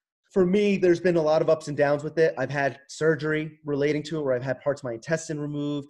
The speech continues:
Um, I've had multiple visits to the E R. Um, thankfully, since surgery, these last five years have been my best five years. Uh, but for me, I needed to find a career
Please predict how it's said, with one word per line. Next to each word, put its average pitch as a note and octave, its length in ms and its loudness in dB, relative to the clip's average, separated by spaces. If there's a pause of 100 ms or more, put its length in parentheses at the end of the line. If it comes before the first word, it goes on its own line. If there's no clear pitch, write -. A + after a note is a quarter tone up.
(120)
Um, A#2+ 280 -8
I've C3+ 80 -14
had C3 120 -6
multiple C#3 320 -4
visits C3 300 -10
to B2 80 -16
the A#2 140 -16
E C3+ 160 -4
R. C#3+ 440 4 (440)
Um, C3 280 -4
thankfully, F#3+ 280 0
since F#3+ 320 -4
surgery, E3 280 -2
these E3+ 180 -6
last E3+ 220 -2
five D3+ 240 -4
years D#3 120 -6
have C#3 60 -14
been C#3+ 100 -6
my B2 120 -6
best C3 260 -2
five E3 240 -2
years. F#3+ 380 -6 (560)
Uh, C3+ 240 -4
but D3 260 -2
for D#3+ 100 -6
me, F3+ 680 -2 (720)
I D#3 180 -2
needed F3+ 500 0
to C#3+ 460 -6 (160)
find D3 600 -2
a D3 80 -8
career C3 880 -2